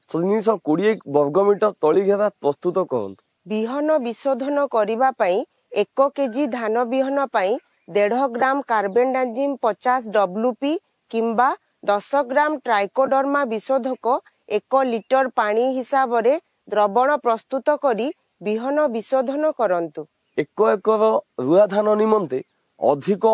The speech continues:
Speaker 1: ଅମଳକ୍ଷମ ଧାନ ପାଇଁ ଚଉଦରୁ ଷୋହଳ କେଜି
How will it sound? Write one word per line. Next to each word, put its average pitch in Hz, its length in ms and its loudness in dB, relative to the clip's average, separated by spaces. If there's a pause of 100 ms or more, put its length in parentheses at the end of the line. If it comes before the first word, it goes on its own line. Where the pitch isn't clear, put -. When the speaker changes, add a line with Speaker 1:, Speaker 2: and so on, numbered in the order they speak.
Speaker 1:
ଅମଳକ୍ଷମ 208 760 2
ଧାନ 147 320 0
ପାଇଁ 160 240 2 (560)
ଚଉଦରୁ 208 520 2 (220)
ଷୋହଳ 196 380 0
କେଜି 185 340 0